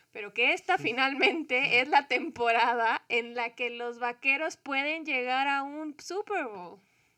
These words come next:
Speaker 2: Pues yo no lo veo. O sea, si no hay cambios,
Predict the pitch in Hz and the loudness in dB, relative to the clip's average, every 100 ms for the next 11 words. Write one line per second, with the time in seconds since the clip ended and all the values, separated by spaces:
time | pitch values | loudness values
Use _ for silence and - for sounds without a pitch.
0 | _ _ 120 110 131 147 139 127 107 98 | _ _ -16 -8 -6 -4 -2 -2 -4 -8
1 | 90 _ _ _ - 107 - 120 120 110 | -12 _ _ _ -20 -16 -12 -10 -10 -10
2 | - 117 123 143 151 139 135 135 131 123 | -10 -8 -6 -4 -4 -4 -4 -6 -6 -8
3 | 127 131 117 - - - | -4 -4 -6 -8 -20 -20